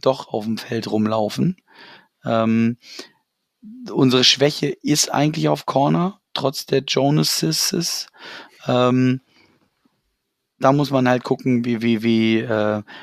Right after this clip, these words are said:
ja, wie, wie es ins Spiel kommt, ähm, wie viel Druck wir aufbauen können. Ähm, da kommt's viel auf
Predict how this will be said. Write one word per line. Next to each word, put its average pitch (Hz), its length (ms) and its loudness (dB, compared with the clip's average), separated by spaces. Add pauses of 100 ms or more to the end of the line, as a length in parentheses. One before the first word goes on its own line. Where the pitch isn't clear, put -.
(140)
ja, 117 260 -2 (140)
wie, 127 340 -6
wie 123 140 4
es 120 160 0
ins 123 160 4
Spiel 160 340 2
kommt, 139 540 -2
ähm, 117 380 0 (220)
wie 131 120 2
viel 127 120 2
Druck 131 280 0
wir 123 120 0
aufbauen 113 520 -2
können. 113 320 -2 (400)
Ähm, 110 360 2
da 123 160 -2
kommt's 120 320 0
viel 139 360 -2
auf 117 320 0